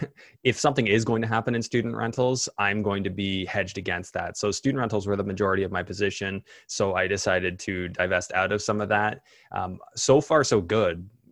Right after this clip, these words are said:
Uh, quite frankly, like, everybody's renewed. I have not missed a payment of rent. Um, I, I, like, for the record, I have always thought student rentals were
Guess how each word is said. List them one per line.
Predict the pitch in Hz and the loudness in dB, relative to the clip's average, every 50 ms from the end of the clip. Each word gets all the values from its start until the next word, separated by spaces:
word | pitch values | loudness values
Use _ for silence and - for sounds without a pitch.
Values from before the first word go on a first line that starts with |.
| _ - | _ -14
Uh, | 101 98 104 | -12 -12 -6
quite | - - 104 92 | -4 -4 -4 -2
frankly, | - - 101 107 104 - 101 95 92 | -2 -2 -2 -2 -2 -2 -2 0 0
like, | 92 90 92 90 - - - - | 0 0 -2 -4 -8 -14 -4 0
everybody's | 110 110 107 110 104 101 101 101 95 90 | 2 2 4 4 4 4 2 2 0 -4
renewed. | 92 92 92 107 117 117 113 110 107 101 - | -4 -4 -2 0 2 2 2 2 2 0 0
I | 87 90 | -2 -2
have | 92 90 92 | -2 -2 -4
not | 95 95 92 90 | -4 -4 -4 -4
missed | 95 92 - - | -6 -6 -8 -8
a | - | -10
payment | - - 117 117 117 113 107 104 | -8 -4 -2 -2 0 0 0 -2
of | 92 92 | -2 -4
rent. | 98 95 95 95 95 95 - - _ _ - - _ _ _ - | -4 -2 -2 -4 -4 -8 -12 -18 _ _ -20 -20 _ _ _ -12
Um, | - 101 95 90 87 90 85 - - | -8 -6 -6 -6 -6 -8 -10 -12 -12
I, | 104 | -12
I, | 98 - _ _ - - - _ _ - | -12 -12 _ _ -18 -18 -18 _ _ 0
like, | 127 117 113 | 0 0 0
for | - - - 160 156 | -4 -2 2 4 6
the | 147 131 120 | 8 8 8
record, | 117 107 107 - - 104 98 98 92 92 - - _ _ _ _ _ _ - | 6 6 4 4 4 2 2 2 0 -2 -8 -18 _ _ _ _ _ _ 2
I | 131 131 131 | 2 4 4
have | 123 117 101 | 4 4 4
always | 117 113 107 104 104 - | 4 4 4 4 2 2
thought | - 101 85 - | 0 0 -2 -2
student | - - 98 92 | -2 -4 -4 -4
rentals | 92 90 87 95 92 - | -4 -6 -6 -8 -8 -6
were | - 95 90 87 90 90 90 90 | -6 -4 -4 -2 -2 -4 -4 -8